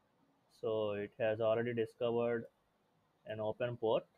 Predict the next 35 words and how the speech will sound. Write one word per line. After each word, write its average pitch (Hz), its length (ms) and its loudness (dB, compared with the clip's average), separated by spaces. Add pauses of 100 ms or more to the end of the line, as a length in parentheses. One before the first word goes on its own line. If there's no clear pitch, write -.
(200)
eighty, 120 480 0 (100)
which 120 160 -10
is 117 140 -6
running 110 400 -4
on 107 200 -6 (260)
this 107 100 -6 (100)
server, 113 380 0 (800)
and 110 100 -8
also 110 240 0
it 120 160 -2
has 117 140 -4
discovered 117 400 0
another 113 360 -4
port 117 220 -4
fifty-three, 117 520 -6
which 123 140 -10
is 113 140 -8
running 110 220 -8 (100)
on 107 100 -10
this 104 120 -12 (120)
same 107 140 -10 (100)
server, 110 340 -4 (2250)
and 107 140 -10
then 113 160 0
it 113 140 -8
has 113 100 -2 (100)
completed 113 460 -2 (160)
sin 113 160 -12
stealth 107 300 -4 (120)
scan 110 220 -10 (800)
on 107 300 -4 (280)
all 110 140 2
the 113 80 2
thousand 113 440 -2 (340)
ports. 160 300 -2